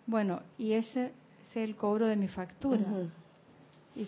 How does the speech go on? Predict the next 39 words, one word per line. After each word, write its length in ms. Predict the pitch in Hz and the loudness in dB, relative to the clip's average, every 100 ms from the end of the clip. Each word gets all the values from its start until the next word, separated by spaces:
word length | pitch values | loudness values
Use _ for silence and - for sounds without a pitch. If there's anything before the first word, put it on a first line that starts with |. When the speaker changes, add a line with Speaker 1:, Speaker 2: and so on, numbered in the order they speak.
| - | -2
Speaker 1:
que 220 | 214 196 | 0 2
ya 180 | 202 208 | 4 4
ese 180 | 226 233 | 2 0
es 60 | |
su 180 | - 311 | 2 2
problema, 600 | 311 302 277 269 226 240 | 4 4 4 4 6 6
Speaker 2:
Ujú. 80 | 254 | 6
Speaker 1:
cómo 200 | 233 233 | 6 4
se 140 | 233 247 | 2 0
sienta, 420 | 262 233 208 226 | 2 2 2 -2
aunque 280 | 226 202 208 | -2 -2 -2
también 320 | 202 190 196 | -2 0 0
a 40 | 208 | 2
mí 120 | 208 | 2
me 140 | 214 | 2
pueda 220 | 202 208 202 | 2 2 2
causar 420 | 202 190 208 202 | 0 0 0 2
dolor. 360 | 202 226 240 165 | 6 8 8 8
Speaker 2:
Ajá. 80 | - - - - - - | 2 -12 -20 -20 -20 -2
Speaker 1:
Pero 420 | 196 196 196 - - | 2 2 0 -4 -10
bueno, 420 | 220 214 190 180 202 - 214 - | -2 0 0 -4 -10 -12 -10 -2
pienso 360 | 220 226 247 | 2 2 0
que 140 | 233 208 | -2 0
con 120 | 202 | 2
el 120 | 196 | 2
fuego 320 | - 214 220 | 2 2 4
violeta, 580 | 214 214 214 202 202 202 - | 4 4 2 0 -2 -6 -6
que 100 | 196 | -4
es 60 | |
lo 120 | 196 202 | -4 -2
que 100 | 202 | -2
hago, 340 | 190 185 196 233 - - - - - - - | -2 -2 -4 -6 -12 -20 -20 -20 -20 -20 -4
en 140 | 196 | 2
algún 260 | 190 196 214 | 4 4 6
momento 480 | 226 240 220 208 220 | 6 6 4 2 -2
eso 180 | 208 208 | -6 -6
se 140 | 202 | -8
puede 240 | 196 185 | -2 -2
transmutar. 560 | 180 185 185 196 247 202 | -2 -4 -4 -4 -4 -8